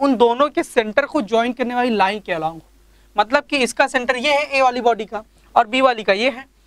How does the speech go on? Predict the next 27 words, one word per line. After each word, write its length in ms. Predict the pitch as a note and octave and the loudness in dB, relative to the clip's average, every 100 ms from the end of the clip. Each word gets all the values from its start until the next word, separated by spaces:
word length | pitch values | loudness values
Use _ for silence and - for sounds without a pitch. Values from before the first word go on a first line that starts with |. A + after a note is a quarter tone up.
| _ - | _ -2
तो 80 | B3+ | -2
इसका 280 | A#3 - | 0 0
जो 140 | D#4 D#4+ | 0 0
force 320 | - C4+ C4+ | 0 0 0
का 140 | D#4+ | -2
direction 480 | A#3+ A3+ A3+ - E4 | 2 2 0 0 -2
है, 220 | E3 - _ _ _ - | -2 -10 _ _ _ -12
देखिए 240 | A3+ C4+ | -4 -2
क्या 180 | C#4 D4+ | 2 0
direction 340 | A#3+ G3 F#3 | 0 -4 -6
force 180 | F3 F3 | -6 -4
का 100 | A3+ | -2
ये 180 | G#3+ D#4+ | 0 0
है 220 | C4+ C4 - _ _ - | 0 -2 -6 _ _ 0
और 120 | A#3+ | 2
ये 100 | C#4 | 0
किस 220 | A#3+ F4 | 0 2
direction 340 | D4+ C4+ B3 G3 | 2 0 -2 -6
में 140 | E3+ | -6
है? 160 | E3 - _ _ B3 | -10 -16 _ _ -2
उसी 220 | A#3+ D#4+ | 2 4
direction 340 | C#4+ A#3+ B3 | 2 0 -2
में 160 | A#3+ A#3+ | -2 0
है 100 | C4 | 0
जिस 220 | G3+ D4+ | 0 0
direction 360 | B3 A3 - G#3 | 0 -2 -4 -2
में 260 | A3+ E4 | 0 0